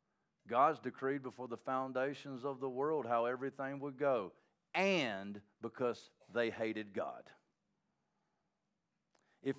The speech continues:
any, look, we'll say it this way. Anybody who ends up spending eternity in hell have no one to blame but themselves.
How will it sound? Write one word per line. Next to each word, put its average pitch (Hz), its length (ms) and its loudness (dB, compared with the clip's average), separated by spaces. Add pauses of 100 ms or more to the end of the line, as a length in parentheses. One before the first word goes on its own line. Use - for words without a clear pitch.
(140)
any, 202 340 2
look, 156 220 2
we'll 147 120 0
say 160 200 4
it 151 100 2
this 143 260 -4
way. 90 180 -2 (520)
Anybody 180 1040 4
who 131 260 0
ends 175 320 0
up 139 200 6
spending 139 420 -4
eternity 156 540 -4
in 165 120 -4
hell 104 460 0 (440)
have 120 340 4
no 135 380 4
one 160 320 0
to 151 120 -4
blame 107 540 -4
but 113 240 2
themselves. - 840 -12